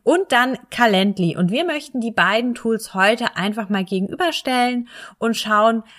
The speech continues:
welches für welchen Anwendungsfall denn vielleicht das passendere ist.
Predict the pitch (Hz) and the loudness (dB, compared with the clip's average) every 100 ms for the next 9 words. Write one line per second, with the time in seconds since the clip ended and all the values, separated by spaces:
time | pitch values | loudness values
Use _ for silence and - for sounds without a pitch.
0 | - 175 202 240 254 240 - 202 170 175 | -4 2 2 2 0 -4 -4 -2 0 0
1 | 196 - 202 - 180 190 185 185 180 - | 0 -4 -4 0 0 2 2 0 -2 -2
2 | 185 180 - - - 180 175 196 160 175 | 0 0 0 -4 -2 -2 -2 -2 0 -2
3 | - - - - 254 - - 208 208 202 | -6 -16 -20 -2 -2 -2 0 0 2 4
4 | 170 160 - 113 - - | 4 2 -4 -8 -12 -14